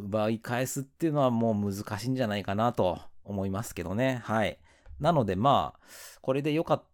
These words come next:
たのかな？ん？って感じじゃないですかね。これ、どうします？ピーエスファイブユーザーの皆さん。自分は特にリモートプレイをやる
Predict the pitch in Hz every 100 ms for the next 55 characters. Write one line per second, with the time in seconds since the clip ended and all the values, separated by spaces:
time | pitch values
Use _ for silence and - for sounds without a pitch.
0 | - 107 95 104 107 143 - _ 120 170
1 | _ - 98 90 92 95 95 113 98 85
2 | - 85 101 104 82 - _ _ _ _
3 | _ _ 180 175 170 170 170 165 - _
4 | _ _ _ _ _ _ - 110 208 135
5 | - 92 78 - 226 - 135 113 - 113
6 | 113 107 104 110 110 107 90 90 95 110
7 | - 90 85 87 _ 107 110 147 190 202
8 | 202 196 - 196 190 143 104 117 127 131
9 | - 123 156 151 127 101 104 110 117